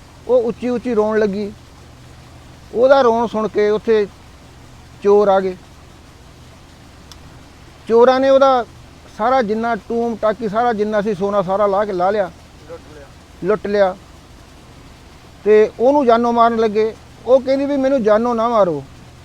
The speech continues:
Speaker 1: ਮੈਨੂੰ ਜਿਵੇਂ ਤੁਸੀਂ ਕਹੋਗੇ ਮੈਂ ਉਵੇਂ ਹੀ ਕਰੂੰਗੀ।" ਉਹ ਚੋਰ ਉਹਨੂੰ ਨਾਲ ਲੈ ਗਏ। ਚੋਰਾਂ ਨੇ ਕੁਛ ਟਾਈਮ ਆਪਦੇ ਨਾਲ ਰੱਖੀ।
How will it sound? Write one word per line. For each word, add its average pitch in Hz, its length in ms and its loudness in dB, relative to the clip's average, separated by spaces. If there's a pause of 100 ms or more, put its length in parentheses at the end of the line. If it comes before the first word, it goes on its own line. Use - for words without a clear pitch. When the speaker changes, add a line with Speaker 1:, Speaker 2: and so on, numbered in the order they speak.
(340)
Speaker 1:
ਮੈਨੂੰ 247 240 -2
ਜਿਵੇਂ 240 220 0
ਤੁਸੀਂ 262 260 -4
ਕਹੋਗੇ 262 340 0
ਮੈਂ 269 80 -2
ਉਵੇਂ 254 180 -4
ਹੀ 240 40 -4
ਕਰੂੰਗੀ।" 147 360 -6 (1400)
ਉਹ 247 80 -2 (100)
ਚੋਰ 240 220 6
ਉਹਨੂੰ 262 200 4
ਨਾਲ 190 240 2
ਲੈ 175 140 2
ਗਏ। 160 140 -6 (880)
ਚੋਰਾਂ 240 340 4
ਨੇ 247 200 -2
ਕੁਛ 214 260 -4
ਟਾਈਮ 220 240 -4
ਆਪਦੇ 208 280 0
ਨਾਲ 190 240 -2
ਰੱਖੀ। 139 300 -8